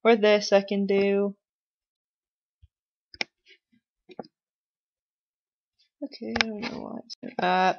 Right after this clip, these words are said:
there, I see. And change the size of it. I don't like mine very big.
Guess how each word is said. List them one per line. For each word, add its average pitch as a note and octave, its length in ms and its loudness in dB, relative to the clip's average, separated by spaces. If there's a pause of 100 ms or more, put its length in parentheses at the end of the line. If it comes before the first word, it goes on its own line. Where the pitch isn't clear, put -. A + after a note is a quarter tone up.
there, D#3+ 260 0
I D3+ 40 -8
see. E3 380 -10 (2500)
And G3+ 180 -6
change G3 380 -4
the G3 80 -6
size F#3+ 460 -2
of F#3+ 140 -4
it. F#3+ 340 0 (1200)
I G3+ 60 2
don't G3+ 160 0
like F#3 240 -4
mine F3 200 -6
very F3 280 -2
big. E3+ 320 -2